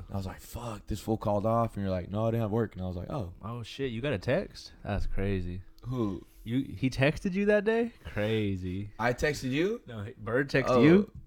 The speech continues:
Speaker 1: he texted me back? Yeah, he didn't text me back, bro?
Speaker 2: Crazy.
Speaker 1: Damn. You know what, Bird? I'ma just say this.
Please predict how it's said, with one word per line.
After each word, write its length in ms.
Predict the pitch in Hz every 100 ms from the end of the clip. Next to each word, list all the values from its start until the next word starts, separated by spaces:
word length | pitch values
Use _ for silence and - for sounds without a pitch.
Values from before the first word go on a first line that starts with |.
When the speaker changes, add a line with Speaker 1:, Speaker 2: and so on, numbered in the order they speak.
| -
Speaker 1:
he 140 | 123 120
texted 220 | 147 139
me 80 | 113
back? 400 | 131 196 - _ - - -
Yeah, 300 | 104 98 98
he 100 | 110
didn't 120 | 117 127
text 160 | 139 147
me 60 |
back, 200 | 151 165
bro? 220 | 180 202
Speaker 2:
Crazy. 520 | 202 95 98 95 90 90
Speaker 1:
Damn. 600 | 110 107 98 92 90 98 - - - - - -
You 120 | 120
know 140 | 156 165
what, 160 | 175
Bird? 340 | 170 185 185 - - -
I'ma 220 | 131 165
just 180 | 170 160
say 160 | 151 151
this. 360 | 160 175 -